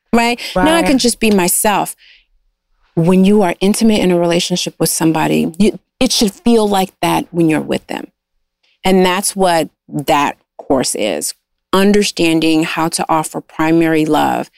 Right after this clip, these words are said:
Speaker 1: meaning allowing some, creating a space for someone to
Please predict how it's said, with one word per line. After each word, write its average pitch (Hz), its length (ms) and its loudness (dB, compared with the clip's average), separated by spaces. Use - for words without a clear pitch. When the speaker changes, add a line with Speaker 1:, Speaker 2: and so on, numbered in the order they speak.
Speaker 1:
meaning 180 640 2
allowing 196 540 2
some, 190 160 0
creating 226 480 2
a 233 40 2
space 180 380 -2
for - 140 -6
someone 165 480 0
to 160 220 -10